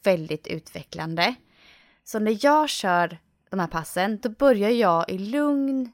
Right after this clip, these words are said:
jogg. Jag kan prata, jag tar det väldigt lugnt i början. Så ökar jag successivt på farten under passets gång. Och sista kilometrarna, då kommer jag faktiskt upp i tröskelfart. Vilket ungefär är tävlingsfart på halvmaraton.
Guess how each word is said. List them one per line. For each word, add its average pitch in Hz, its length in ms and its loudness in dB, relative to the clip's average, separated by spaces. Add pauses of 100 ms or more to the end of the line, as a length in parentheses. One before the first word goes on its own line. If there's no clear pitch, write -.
(100)
jogg. 190 640 -4 (300)
Jag 208 160 -4
kan 185 140 -2
prata, 190 680 0
jag - 120 -4
tar 214 100 -2
det 175 60 0
väldigt 175 180 0
lugnt 160 140 -6
i 156 40 -8
början. 160 340 0 (340)
Så - 140 -10
ökar 233 340 2
jag 190 60 -2
successivt 175 380 -6
på 294 180 0
farten 170 440 -6
under 160 400 -4
passets 160 460 -10
gång. 254 440 2 (680)
Och 208 220 -4
sista - 640 -4
kilometrarna, 254 1000 -2
då 196 160 -6
kommer 202 560 0
jag 247 220 2
faktiskt 175 360 -10
upp - 500 -6
i 185 160 -2
tröskelfart. 180 1300 -6 (600)
Vilket 226 420 -4
ungefär 185 560 0
är 170 80 -4
tävlingsfart 170 720 -4
på 180 80 -6
halvmaraton. 170 960 -4